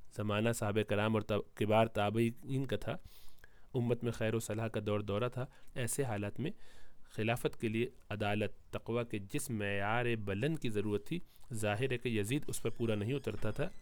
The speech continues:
اس لیے بعض صحابہ کرام اس نامزدگی کے مکمل مخالف بھی تھے۔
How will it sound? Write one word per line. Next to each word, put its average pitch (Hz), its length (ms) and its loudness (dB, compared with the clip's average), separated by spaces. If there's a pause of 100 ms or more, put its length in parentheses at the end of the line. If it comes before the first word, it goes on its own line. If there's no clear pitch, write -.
(240)
اس 139 200 0
لیے 135 80 6
بعض 104 260 2
صحابہ 101 400 0 (140)
کرام 107 260 -2 (300)
اس 156 180 4
نامزدگی 101 580 10
کے - 220 0 (580)
مکمل 110 480 2
مخالف 101 520 -6
بھی 110 140 -2
تھے۔ 110 160 -6